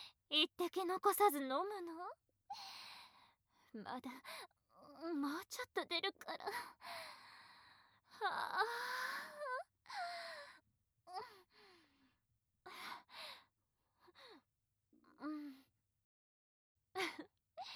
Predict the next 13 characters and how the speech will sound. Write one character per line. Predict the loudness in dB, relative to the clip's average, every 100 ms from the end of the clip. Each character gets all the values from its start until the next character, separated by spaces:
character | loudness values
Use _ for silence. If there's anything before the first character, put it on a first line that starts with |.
| -10 -10 -14 -20 _ _ _ _ _ _ _ -12
す | -8 -8 -6
っ |
き | -2 0
り | 0
し | -4 -8
た。 | -12 -12 -12 -14 -20 _ _ _ _ _ _ _ _ _ _ _
ど | 6
う？ | 12 12 12 10 -2 -12 -14 -16 _ _ _ _ -2
肉 | 0 2 2
便 | 2 -2
器 | -10 -16
く | -14
ん。 | -14 -16